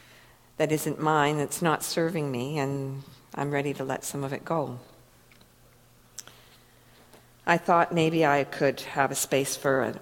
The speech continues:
workspace, an office space, a meditation space, someplace where I could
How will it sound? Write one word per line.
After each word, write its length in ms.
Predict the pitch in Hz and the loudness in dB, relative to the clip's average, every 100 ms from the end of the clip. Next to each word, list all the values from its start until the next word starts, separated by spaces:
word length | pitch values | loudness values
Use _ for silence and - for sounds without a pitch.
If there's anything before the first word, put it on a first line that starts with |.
| - | -4
workspace, 680 | 151 156 - 165 160 170 - | -4 -2 -6 -2 -2 -2 -6
an 80 | - | -6
office 340 | - 160 - - | -8 -6 -6 -6
space, 500 | - 160 165 165 131 | -4 -4 -4 -6 -6
a 40 | |
meditation 680 | 127 - - 170 170 - 170 | -6 -6 -6 -4 -4 -6 -8
space, 760 | - 165 165 165 170 - - - - - - - - | -6 -2 -2 -2 -8 -12 -14 -20 -20 -20 -20 -20 -20
someplace 580 | - - 151 - 156 - | -8 -2 -2 2 0 2
where 120 | 147 | 2
I 100 | 135 | 2
could 200 | - 135 | 0 -8